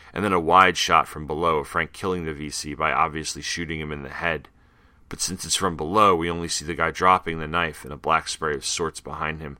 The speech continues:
while Frank lunges at him, and there's an inset panel with the sandals of the V C soldier and Frank in the shadows behind him. It's a pretty violent scene and definitely pushing what I guess you consider the Comics Code envelope of the time.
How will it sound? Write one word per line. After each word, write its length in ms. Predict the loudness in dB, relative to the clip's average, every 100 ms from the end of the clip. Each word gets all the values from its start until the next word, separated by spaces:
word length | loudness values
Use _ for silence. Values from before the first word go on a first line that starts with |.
| -20 -8
while 120 | -6
Frank 280 | -2 -2 -2
lunges 380 | -2 -2 -4 -8
at 100 | -10
him, 220 | -12 -14 -18 _ _ -20 _
and 120 | -6
there's 160 | -4 -4
an 80 | -6
inset 400 | -4 -2 -2 -2
panel 300 | -2 -2 -2
with 100 | -6
the 100 | -6
sandals 460 | -2 -2 -2 -6
of 60 | -8
the 60 | -10
V 180 | -8
C 180 | -6 -6
soldier 380 | -4 -2 -2 -4
and 120 | -10
Frank 300 | -6 -6 -6
in 60 | -8
the 60 |
shadows 440 | -4 4 4 4 0
behind 320 | -10 -14 -14
him. 100 | -20 -20 _ _ _ _ _ _ _ _ _ _ _ _ _ _ _ _ -20 -20 _ _ -20 -20
It's 120 | -10 -4
a 40 |
pretty 180 | 2 4
violent 440 | 8 8 8 2
scene 400 | 0 0 -2 -6
and 120 | -6
definitely 340 | -6 -4 -4 -8
pushing 320 | -6 -6 -4
what 140 | -4
I 40 | -4
guess 220 | -4 -8
you 80 | -8
consider 380 | -10 -6 -6 -6
the 100 | -6
Comics 480 | 0 2 2 -4
Code 220 | -6 -6 -4
envelope 440 | -6 -4 -4 -6
of 80 | -8
the 80 | -6
time. 360 | -2 -2 -4